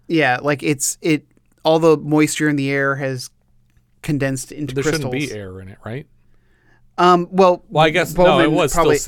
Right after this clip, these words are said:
Speaker 2: sealed, yeah.
Speaker 1: Yeah, Bowman, Bro-, Bowman probably left it in case he needed to come back to it.
Speaker 2: Yeah.
Speaker 1: But we also don't know how long, like, the air filtration system was running, or if it broke down and got smoky. Like, I mean, the ship was just left on
Speaker 2: Yeah.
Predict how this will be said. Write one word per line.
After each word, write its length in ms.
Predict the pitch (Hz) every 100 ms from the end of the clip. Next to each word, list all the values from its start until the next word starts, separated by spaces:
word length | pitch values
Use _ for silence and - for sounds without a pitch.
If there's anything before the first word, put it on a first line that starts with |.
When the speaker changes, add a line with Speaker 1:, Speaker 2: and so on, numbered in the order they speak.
| 131
Speaker 2:
sealed, 260 | 104 107
yeah. 180 | 113 110
Speaker 1:
Yeah, 220 | 165 143
Bowman, 360 | 139 175 175 147
Bro-, 240 | 160 160
Bowman 400 | 160 - 165 160
probably 300 | 151 151 135
left 280 | 131 151 -
it 140 | 131 -
in 60 |
case 200 | 131 131
he 80 | 131
needed 220 | 131 131
to 60 | 131
come 160 | 110
back 260 | 104 135 143
to 80 | 113
it. 60 |
Speaker 2:
Yeah. 200 | 127 101 - _ - - -
Speaker 1:
But 340 | 160 165 160 156
we 120 | 180
also 200 | 196 208
don't 140 | 180
know 140 | 170 165
how 140 | 165
long, 340 | 156 151 160 147
like, 220 | 139 -
the 140 | 135
air 140 | 135 139
filtration 520 | 165 151 160 156 160
system 340 | 160 160 180
was 200 | 170 165
running, 400 | 165 170 190 202 - - _ -
or 180 | 151
if 80 | 143
it 160 | 151 143
broke 240 | 147 143
down 280 | 139 135 151
and 80 | 139
got 140 | 127
smoky. 800 | - 135 135 139 156 151 151 147 - _ -
Like, 260 | 147 139 151
I 60 |
mean, 340 | 147 139 127 -
the 100 | 143
ship 220 | 196 -
was 160 | 151 127
just 360 | 143 135 - - - _ - _ -
left 380 | 143 151 147 -
on 540 | 147 143 135 120 120 -
Speaker 2:
Yeah. 240 | 139 113